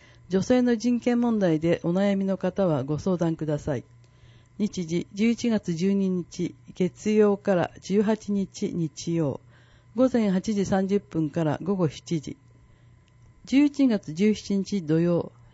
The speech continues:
十八日日曜は午前十時から午後五時。相談専用電話、女性の人権ホットライン、零五七零零七零八一零。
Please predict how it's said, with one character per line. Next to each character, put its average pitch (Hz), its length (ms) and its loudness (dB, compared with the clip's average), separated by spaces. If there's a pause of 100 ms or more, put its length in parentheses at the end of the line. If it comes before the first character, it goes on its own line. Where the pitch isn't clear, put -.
十 247 200 2
八 240 280 -2
日 220 380 -4
日 180 400 -2
曜 160 220 2
は 151 180 -6 (480)
午 269 160 4
前 214 280 2
十 220 220 0
時 165 140 -8
か 175 160 -4
ら 160 220 -2
午 202 140 -4
後 156 120 -2
五 147 160 0
時。 139 160 -6 (1000)
相 262 220 2
談 262 220 6
専 247 260 2
用 233 220 4
電 196 280 2
話、 135 180 -2 (540)
女 196 140 0
性 262 220 4
の 240 180 2
人 226 200 0
権 240 260 0
ホ 220 100 0
ッ 220 40 -4
ト 214 200 -2
ラ 196 140 2
イ 135 60 -2
ン、 - 100 -8 (580)
零 269 240 4
五 262 260 4
七 170 340 2
零 160 320 0 (220)
零 254 260 6
七 214 340 2
零 151 420 2
八 - 480 -4
一 135 300 -4
零。 135 220 -2